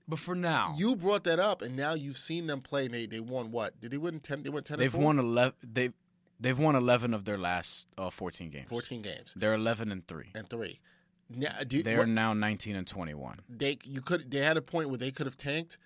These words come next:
Speaker 2: at eighty-eight and eighteen, or there was people talking about tanking.
Speaker 1: Yeah.
Speaker 2: And now they're not in tank mode. Now, at the time of recording this podcast, they are sitting as the eighth seed in the Eastern Conference.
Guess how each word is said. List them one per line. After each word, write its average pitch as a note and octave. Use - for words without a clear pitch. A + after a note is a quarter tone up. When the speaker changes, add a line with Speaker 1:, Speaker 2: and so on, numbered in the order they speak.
Speaker 2:
at A#2+
eighty-eight B2+
and B2+
eighteen, C3
or A2
there A2
was G#2+
people C3+
talking C3
about G#2
tanking. G#2
Speaker 1:
Yeah. F#2
Speaker 2:
And A#2
now B2
they're A2
not A#2+
in A#2+
tank A2
mode. G#2+
Now, B2+
at B2+
the A2+
time B2+
of G#2+
recording G#2+
this G#2
podcast, A#2+
they A2
are G#2
sitting A#2+
as B2+
the B2+
eighth A2+
seed A2
in G#2
the G#2+
Eastern G#2
Conference. A#2